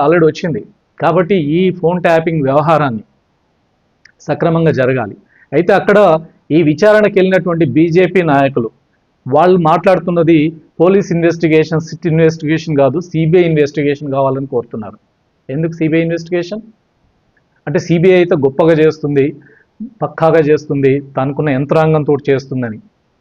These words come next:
సీబీఐ అన్ని ఎంక్వైరీలు సక్రమంగా చేసిందా? ఆయేషా మీరా కేసుని సక్రమంగా చేసిందా?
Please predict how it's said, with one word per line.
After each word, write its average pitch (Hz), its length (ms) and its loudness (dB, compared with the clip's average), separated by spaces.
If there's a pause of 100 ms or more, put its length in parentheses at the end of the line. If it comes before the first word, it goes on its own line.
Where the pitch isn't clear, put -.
(200)
సీబీఐ 175 420 2
అన్ని 160 280 2
ఎంక్వైరీలు 165 400 2
సక్రమంగా 160 460 0
చేసిందా? 156 420 -2 (760)
ఆయేషా 170 380 2
మీరా 160 240 4
కేసుని 160 380 0
సక్రమంగా 160 460 0
చేసిందా? 160 500 0